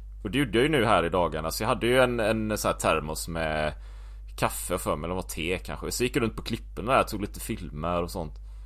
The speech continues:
I shorts liksom. Genomblöt. <laughs> Jämför det då med precis innan det här badet.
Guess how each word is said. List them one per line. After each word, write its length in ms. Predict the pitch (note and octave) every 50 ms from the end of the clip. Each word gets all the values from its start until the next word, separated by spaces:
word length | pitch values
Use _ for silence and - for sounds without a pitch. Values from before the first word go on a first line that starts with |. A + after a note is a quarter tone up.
| - - - - - - - - - - - - - -
I 100 | - A#2+
shorts 420 | A#2+ - F#2 - - - - - -
liksom. 280 | - - - - - - - - - - - - - -
Genomblöt. 720 | C3 C3+ A#2+ F2 D2 A#1+ A#1+ - - - - - - - - - - - - - - - - - -
<laughs> 640 | - - - - - - - - - - - - -
Jämför 320 | A#2 C3 A#2+ A2 - C3+
det 180 | D3 E3 C#3 B2+
då 120 | B2 A2+
med 160 | G2+ G2+ G2+ -
precis 240 | - - G#2 G2+ -
innan 420 | C#3 C#3 A2 F2 E2+ D#2 G2+ C#3
det 60 | E3
här 60 | E3+ C#3+
badet. 500 | A#2+ A2+ F#2+ F2 E2 E2+ E2 - -